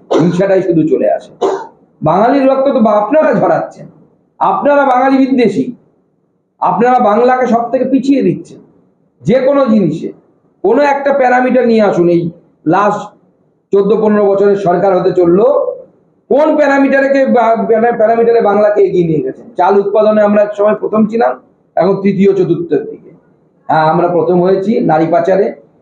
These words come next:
আমরা প্রথম হয়েছি একশো দিনের কাজ বেশি করাতে। একশো দিনের কাজ বেশি করা মানে এটা কোনো পজিটিভ ইন্ডিকেটর নয়।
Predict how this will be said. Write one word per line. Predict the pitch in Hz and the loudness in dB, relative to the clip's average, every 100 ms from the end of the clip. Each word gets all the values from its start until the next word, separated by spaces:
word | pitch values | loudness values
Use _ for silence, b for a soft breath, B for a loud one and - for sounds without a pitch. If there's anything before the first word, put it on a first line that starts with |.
| _ _ _ _ _ _ _ | _ _ _ _ _ _ _
আমরা | 143 190 196 | -2 0 0
প্রথম | 196 202 208 | 0 0 0
হয়েছি | 208 196 233 | 0 0 0
একশো | - - 220 | 0 0 0
দিনের | 233 240 240 | 2 0 0
কাজ | 208 214 | 0 0
বেশি | 220 220 214 | -2 -2 0
করাতে। | 202 165 - - _ _ _ _ _ _ _ _ _ _ _ _ _ _ | 0 -2 -4 -10 _ _ _ _ _ _ _ _ _ _ _ _ _ _
একশো | 143 156 202 | -6 -2 0
দিনের | 220 233 | 2 2
কাজ | 214 220 | 2 0
বেশি | 185 175 226 | 0 0 0
করা | 226 226 | 0 0
মানে | 233 233 | 2 2
এটা | 233 | 2
কোনো | 226 233 | 0 0
পজিটিভ | 185 196 226 220 | 0 0 0 0
ইন্ডিকেটর | 226 226 233 233 220 | 0 0 0 0 2
নয়। | 220 247 226 | 2 2 0